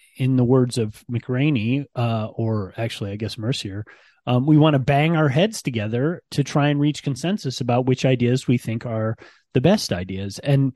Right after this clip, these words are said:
and I think what McRaney is saying in this book is that's an, that's a s-,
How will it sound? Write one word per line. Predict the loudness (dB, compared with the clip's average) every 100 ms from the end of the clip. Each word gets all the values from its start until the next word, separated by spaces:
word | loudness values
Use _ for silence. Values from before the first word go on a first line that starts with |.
| -8 -20 _ -2
and | 0 0 -2 -2
I | -2
think | 0 2
what | 2
McRaney | 2 2 2 4 2
is |
saying | 2 0 2
in | -2
this | -4
book | 0 2 2 0
is | 0 0 -2 -4 _ _ _ _ _ _ _ _ _ _ _ 0
that's | 0 2
an, | 2 2 0 -4 -14 0
that's | 2 2 4
a | 4 4
s-, | 2 -4